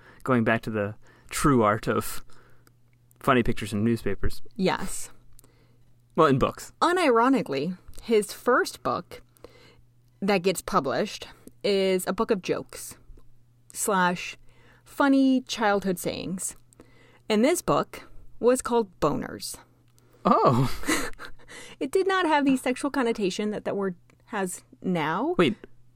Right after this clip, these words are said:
Speaker 1: what sexual connotation does that have now?
Speaker 2: It did not have the sexual
Speaker 1: <laughs>
Speaker 2: connotation that that word has now. Um, but I find it hysterical.
Speaker 1: Yes.
Speaker 2: Because not only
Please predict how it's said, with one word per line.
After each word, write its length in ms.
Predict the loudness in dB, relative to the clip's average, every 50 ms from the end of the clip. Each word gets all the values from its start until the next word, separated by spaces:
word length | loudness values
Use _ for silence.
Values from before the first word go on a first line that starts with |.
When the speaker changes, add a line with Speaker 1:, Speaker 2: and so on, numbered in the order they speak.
| _ _ _ _ -20 _ _
Speaker 1:
what 200 | -2 -2 -2 -2
sexual 340 | 0 -2 -4 -4 -2 -4 -4
connotation 420 | -4 -2 -6 -4 -4 -4 -4 -4 -4
does 140 | -4 -2 -2
that 100 | -2 -2
have 140 | -2 -2 -2
now? 340 | -4 -4 -4 -6 -8 -10 -12 _ _ _ _ _ _ _ _ _ _ _ _ _ _ _ _ _ _ _ -20 _ -20 -20 -20 -6 _
Speaker 2:
It 120 | -2 2
did 140 | 4 4 4
not 160 | 4 4 4
have 200 | 4 6 6 6
the 100 | 6 8
sexual 360 | 6 6 6 6 4 4 2 2
Speaker 1:
<laughs> 100 | 4 2
Speaker 2:
connotation 800 | 4 4 4 4 4 4 4 4 4 4 4 6 6 4 2 2 -4 -10 -4
that 220 | 0 2 2 2 4
that 160 | 0 2 2
word 220 | 2 2 2 2
has 340 | 2 2 0 0 0 -2 -4 -12 _ -16 _
now. 520 | -4 -2 2 2 2 2 2 0 0 -2 -4 -8 -14 _ -20 -20 -20 -20 -20 -20 _ _ -2
Um, 580 | 2 2 4 4 2 2 2 2 2 0 0 -2 -6 _ _ _ _ _ _ _ _ _ _ _ _ _ _ _ _ _ _ _ _ _ _ _
but 120 | 4 6
I 100 | 6 4
find 220 | 4 4 4 4 2
it 160 | 2 0 -4 -2
hysterical. 580 | 0 0 0 0 -2 -4 -4 -8 -10 -12 -12 -6
Speaker 1:
Yes. 220 | -8 -8 -6 0 2
Speaker 2:
Because 280 | 2 4 6 6 6 6
not 180 | 6 6 6
only 420 | 6 6 6 4 4 2 0 -2